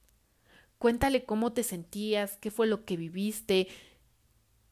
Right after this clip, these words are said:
qué fue lo que a ti te ayudó para pasar de ese momento, y suéltalo, no te quedes ahí, porque es fácil regresar y revivir recuerdos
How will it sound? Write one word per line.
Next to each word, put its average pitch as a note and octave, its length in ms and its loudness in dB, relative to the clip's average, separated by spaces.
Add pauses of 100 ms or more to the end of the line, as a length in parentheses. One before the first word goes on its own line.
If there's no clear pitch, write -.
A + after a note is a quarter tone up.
(480)
qué B3+ 140 -4
fue A#3+ 260 2
lo A#3+ 160 -2
que G#3 100 -12
a E3+ 40 -10
ti G#3 140 -8
te - 120 -4
ayudó F3+ 460 -2
para E3+ 400 -6 (400)
pasar F#3+ 520 2 (1000)
de F3 260 2
ese F#3 220 -2
momento, E3 580 -4 (680)
y G#3 80 -2
suéltalo, C4+ 500 2 (160)
no A3+ 160 2
te D4 160 -2
quedes C4 320 2
ahí, F3 260 -4 (460)
porque F#3 500 2
es - 300 0
fácil B3+ 760 0 (240)
regresar G3+ 840 2 (420)
y F#3 120 0
revivir F#3 480 0
recuerdos G#3+ 800 0